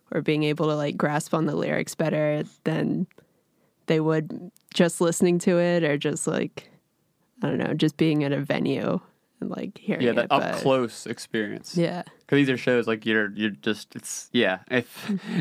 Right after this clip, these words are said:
Speaker 2: if you, if you're, if you said to me right now, "Hey, I, uh, there's this band, like, I want you to check it out. Here's a YouTube link. It's, uh,
Speaker 1: <laughs>
Speaker 2: I, I don't know, like, some crazy experimental,
Speaker 1: <laughs>
Speaker 2: like, jazz, indie rock, whatever," I kinda,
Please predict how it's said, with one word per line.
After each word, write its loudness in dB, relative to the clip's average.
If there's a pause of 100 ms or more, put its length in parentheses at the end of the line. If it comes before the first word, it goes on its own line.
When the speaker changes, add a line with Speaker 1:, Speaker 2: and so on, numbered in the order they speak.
Speaker 2:
if 4
you, 0
if 2
you're, 4
if -4
you 2
said 0
to 0
me 4
right 2
now, 0
"Hey, 2
I, 2
uh, -4
there's 0
this 0
band, 2
like, 0
I 2
want 2
you 2
to -6
check -2
it 4
out. 4
Here's 0
a 0
YouTube -2
link. 0
It's, -6
uh, 2 (400)
Speaker 1:
<laughs> 2 (200)
Speaker 2:
I, 6
I 6
don't 0
know, 4
like, 2
some -4
crazy 0
experimental, 0
Speaker 1:
<laughs> 4
Speaker 2:
like, 4
jazz, 2
indie 0
rock, 2
whatever," 2
I 2
kinda, 0